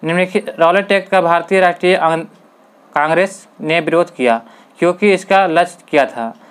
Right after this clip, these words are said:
तो रॉलेट एक्ट को जो भारतीय राष्ट्रीय कांग्रेस ने विरोध किया था, इसका मुख्य लक्ष्य क्या था? तो आपका इसका right answer होगा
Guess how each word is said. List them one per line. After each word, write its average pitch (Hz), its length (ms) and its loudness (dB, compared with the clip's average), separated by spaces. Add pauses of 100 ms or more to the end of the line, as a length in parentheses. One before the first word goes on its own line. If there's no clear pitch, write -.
(180)
तो 156 60 0
रॉलेट 190 340 2
एक्ट 185 200 -2
को 190 80 0
जो 180 80 2
भारतीय 160 360 0
राष्ट्रीय 165 320 0
कांग्रेस 156 360 0
ने 151 60 -2
विरोध 160 260 -2
किया 165 140 2
था, 190 260 -2 (220)
इसका 190 340 -2
मुख्य 165 260 -6
लक्ष्य 156 180 -2
क्या 151 140 2
था? 185 160 -2
तो 156 120 0
आपका 147 260 2
इसका 143 200 0
right 151 180 2
answer 156 140 -6
होगा 185 200 0